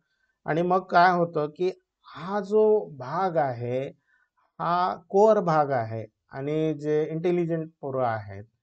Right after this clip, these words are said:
ते मात्र हे सोडत नाहीत आणि त्यांना हा जो वन मार्क आहे, हा फार महत्त्वाचा त्याच्यासाठी राहतो. आता हे समराईज करू आपण.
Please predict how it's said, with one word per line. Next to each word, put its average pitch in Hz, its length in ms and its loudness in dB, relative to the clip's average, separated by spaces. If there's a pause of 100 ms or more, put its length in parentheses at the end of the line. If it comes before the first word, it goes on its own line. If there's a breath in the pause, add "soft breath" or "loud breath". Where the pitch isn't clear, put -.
(400)
ते 156 360 4
मात्र 131 460 -6
हे 127 400 -2
सोडत 127 440 -6
नाहीत 107 200 -10 (180)
आणि 123 200 -10
त्यांना 127 380 -6 (140)
हा 196 240 -4
जो 208 120 0
वन 180 240 2
मार्क 143 320 -6
आहे, 107 80 -16 (840)
हा 127 140 -2 (480)
फार 170 200 -2 (140)
महत्त्वाचा 123 640 -8
त्याच्यासाठी 120 600 -12
राहतो. 175 380 -4 (1080)
आता 190 180 2
हे 196 160 6
समराईज 202 460 4
करू 208 220 6
आपण. 214 280 4